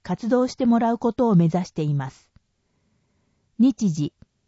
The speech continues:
二月六日から二十七日の木曜、全四回、午後二時から三時半。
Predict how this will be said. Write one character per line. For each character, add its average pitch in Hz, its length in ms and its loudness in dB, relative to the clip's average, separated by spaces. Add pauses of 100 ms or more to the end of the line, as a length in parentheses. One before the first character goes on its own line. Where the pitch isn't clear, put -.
(200)
二 214 160 6
月 262 260 0
六 240 240 4
日 254 140 -4
か 220 140 -4
ら 202 120 2
二 254 160 4
十 202 220 4
七 180 260 4
日 196 260 4
の 147 120 2
木 147 300 -2
曜、 165 420 -2 (420)
全 220 360 4
四 185 200 6
回、 170 340 -4 (640)
午 262 140 0
後 233 160 4
二 240 160 6
時 247 120 -4
か 185 140 -4
ら 156 120 -4
三 202 260 2
時 196 100 2
半。 175 320 -4